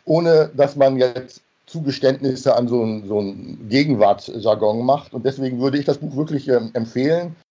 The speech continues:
Denn jetzt kann man die nächste Frage stellen, warum jetzt wieder ein Klassiker, nicht? Es gibt so viel neue, gute Literatur. Klassiker sind ja auch deswegen Klassiker, weil sie uns immer noch was zu sagen haben. Und das, das ist gerade auch bei, bei der kleinen Schwester, äh, spielt in Hollywood. Also da kommt die kleine Schwester, Orphan Request, zu Philip Marlowe, den ja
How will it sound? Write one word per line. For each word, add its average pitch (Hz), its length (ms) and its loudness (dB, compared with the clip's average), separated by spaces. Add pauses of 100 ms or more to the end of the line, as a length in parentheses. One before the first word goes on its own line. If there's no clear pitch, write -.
Denn 123 460 -2
jetzt 110 160 -10
kann 127 120 4
man 131 80 4
die 120 100 0
nächste 151 220 0
Frage 147 280 4
stellen, 139 300 2
warum 127 240 4
jetzt 123 160 0
wieder 131 120 0
ein 113 60 -2
Klassiker, 117 440 -2
nicht? 117 120 -8
Es - 60 -20
gibt 123 140 -10
so 147 100 -6
viel 127 200 -4
neue, 123 380 4
gute 127 260 -6
Literatur. 117 680 -2
Klassiker 143 440 0
sind 135 140 -4
ja 139 80 4
auch 123 60 2
deswegen 143 300 -4
Klassiker, 135 480 2
weil 131 140 4
sie 127 80 -6
uns 123 160 -8
immer 143 140 0
noch 131 80 2
was 123 140 0
zu 123 100 -10
sagen 127 360 0
haben. 95 240 -4
Und 90 100 -10
das, - 360 -4
das 120 160 -4
ist - 160 -16
gerade 120 380 2
auch 113 140 -6
bei, 107 280 0 (760)
bei 104 140 0
der 104 140 -4
kleinen 107 300 -4
Schwester, 123 600 2
äh, 127 120 -2
spielt 143 300 -6
in 107 80 -2
Hollywood. 160 600 -2
Also 113 140 -4
da 110 80 -2
kommt 120 260 -8
die 98 60 -18
kleine 98 220 -2
Schwester, 147 420 2
Orphan 110 260 0
Request, 147 520 -4
zu 117 200 -4
Philip 123 320 0
Marlowe, 139 480 2
den 117 160 -6
ja 107 260 2